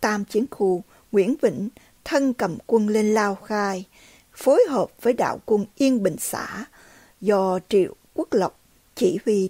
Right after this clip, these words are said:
tiến đánh Nghĩa Lộ, đồng thời cho lệnh Nguyễn Duy Dị chuẩn bị đợi lệnh tiếp viện. Trước hết, Nguyễn Vĩnh kéo quân đánh đồn binh Pháp ở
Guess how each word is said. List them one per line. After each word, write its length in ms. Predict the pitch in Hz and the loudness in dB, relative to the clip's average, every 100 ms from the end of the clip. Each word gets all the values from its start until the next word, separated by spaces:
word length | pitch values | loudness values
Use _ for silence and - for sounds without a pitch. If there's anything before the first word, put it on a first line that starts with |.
| - | -2
tiến 220 | 262 359 | -4 0
đánh 200 | 202 226 302 | -2 -2 -4
Nghĩa 160 | 214 | -4
Lộ, 300 | 240 202 - - - - _ | -2 -4 -4 -10 -20 -20 _
đồng 260 | 226 233 202 | 0 2 0
thời 340 | 214 196 185 - _ _ _ | -4 -2 -4 -6 _ _ _
cho 160 | 269 247 | 2 2
lệnh 220 | 190 - - | 2 0 -4
Nguyễn 320 | 196 - 226 233 | -4 -4 -6 -2
Duy 220 | 247 214 | -2 -2
Dị 220 | 220 165 - _ | -4 -6 -6 _
chuẩn 280 | 196 - 220 | -6 -4 0
bị 240 | 202 156 - - | 0 0 -8 -4
đợi 260 | 196 - | -2 -2
lệnh 140 | 202 - - - | -4 -4 -8 0
tiếp 140 | 392 - | 0 0
viện. 200 | 185 - - _ _ _ _ _ _ _ _ _ _ | -4 -4 -10 _ _ _ _ _ _ _ _ _ _
Trước 200 | 202 247 | -2 -2
hết, 260 | 196 220 - _ - - _ | -4 -8 -8 _ -20 -20 _
Nguyễn 340 | 190 190 160 240 | -4 -2 -2 -2
Vĩnh 340 | 226 165 190 - _ _ - | -2 -4 -10 -14 _ _ -2
kéo 160 | 240 392 | 0 0
quân 300 | - 262 254 - | 0 0 0 0
đánh 240 | 196 330 | -2 0
đồn 220 | 240 185 - | 0 -2 -2
binh 180 | 208 214 | -2 -2
Pháp 340 | - 226 - | -2 -4 -4
ở 380 | - 185 - 185 | -8 -6 -6 -6